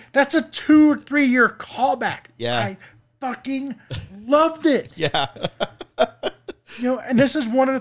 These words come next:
Speaker 1: things I think having Triple H in charge is we're getting these callbacks from two and three years ago
Speaker 2: Mm-hmm.
Speaker 1: where,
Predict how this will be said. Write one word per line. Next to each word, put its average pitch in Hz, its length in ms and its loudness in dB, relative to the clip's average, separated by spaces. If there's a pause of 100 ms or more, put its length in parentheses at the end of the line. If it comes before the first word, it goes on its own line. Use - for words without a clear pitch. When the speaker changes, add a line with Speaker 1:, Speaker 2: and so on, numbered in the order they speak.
(120)
Speaker 1:
things 285 120 -4
I 277 80 -2
think 254 180 -2
having 220 540 -2
Triple 233 360 -4
H 269 240 -2
in 214 140 -6
charge 160 440 -6
is 180 300 -12 (460)
we're 185 140 -4
getting 240 400 0
these 247 180 0
callbacks 143 920 -4 (260)
from 160 220 -4
two 208 280 0
and 240 120 0
three 254 260 -2
years 202 260 -2
ago 143 400 -8
Speaker 2:
Mm-hmm. 127 320 -2 (360)
Speaker 1:
where, 170 520 -2